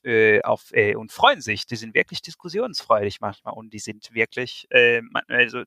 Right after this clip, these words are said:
zumindest in meiner Erfahrung habe ich, kann ich nur hauptsächlich von guten Erfahrungen mit, mit deutschen Menschen berichten. Deswegen fühle ich mich auch in Deutschland wirklich, wirklich wohl. Ähm, aber ich glaube, klar, ähm,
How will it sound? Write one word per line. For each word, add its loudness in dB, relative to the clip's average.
zumindest -6
in -12
meiner 4
Erfahrung 2
habe -10
ich, -20
kann 0
ich -16
nur 2
hauptsächlich 0
von -10
guten -8
Erfahrungen 0
mit, -8
mit -6
deutschen 0
Menschen -6
berichten. 2
Deswegen -2
fühle -8
ich -12
mich -8
auch -6
in -8
Deutschland 0
wirklich, 0
wirklich -6
wohl. -2
Ähm, 0
aber 2
ich -4
glaube, 2
klar, 4
ähm, -2